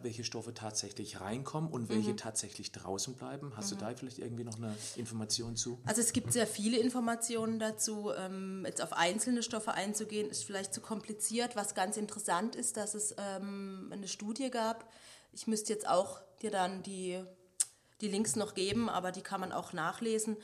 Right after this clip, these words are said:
Speaker 2: mit Magnesium. Wo Magnesium
Speaker 1: Transdermale Aufnahme?
Speaker 2: Genau, transdermale Aufnahme über Bäder.
Speaker 1: Mhm.
Speaker 2: Dann wurden Infusionen gegeben und die Teilnehmer haben Magnesium oral eingenommen.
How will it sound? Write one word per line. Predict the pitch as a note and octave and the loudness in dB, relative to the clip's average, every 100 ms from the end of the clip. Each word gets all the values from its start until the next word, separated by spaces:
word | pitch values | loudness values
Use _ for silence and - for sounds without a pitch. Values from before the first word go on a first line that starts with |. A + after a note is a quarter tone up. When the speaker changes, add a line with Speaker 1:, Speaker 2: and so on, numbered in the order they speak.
| - - - | -8 -8 -6
Speaker 2:
mit | G#3 | 0
Magnesium. | G3 F3+ F3+ G3+ A3 C4+ C4+ C#4 C#4 - - - | 0 2 0 0 0 0 0 0 -4 -10 -18 -8
Wo | G#3 | -4
Magnesium | G3 F#3 B2+ C3+ B2 | 0 4 8 8 8
Speaker 1:
Transdermale | A#2 A#2 A#2+ | 8 6 6
Aufnahme? | A#2 B2+ C3+ B2+ C#3 C#3+ | 2 0 -2 -2 -2 2
Speaker 2:
Genau, | G#3+ F#3 F3 | 6 6 6
transdermale | - F3+ A#3+ - D4 C#4 C4+ B3 | 6 4 4 2 4 6 6 4
Aufnahme | C4+ - B3+ B3+ B3+ | 2 0 2 4 2
über | F#3+ F#3+ | 0 -4
Bäder. | E3 D#3 - D4 D4 | -2 -2 -2 -2 -4
Speaker 1:
Mhm. | - - - - | -6 -10 -8 -4
Speaker 2:
Dann | G#3 G#3+ | 0 2
wurden | A3 G#3+ | 4 4
Infusionen | G#3+ G#3+ G#3 G3+ G3 C4+ D4+ | 2 0 -2 0 2 2 2
gegeben | D4 C4 B3+ C4 C4+ | 0 0 0 2 0
und | C4 G#3+ A3 | 2 2 0
die | G#3+ | 0
Teilnehmer | G#3+ G3 G3 G#3 G3+ | 0 0 0 0 0
haben | G3+ G3 | -2 -2
Magnesium | F#3+ G3+ F#3 G3+ F3+ | -2 -4 -4 -6 -4
oral | E3+ D3 D#3+ | -4 -2 -2
eingenommen. | - D3+ E3+ F3+ F3 E3 F3+ | -2 -4 -6 -6 -6 -8 -10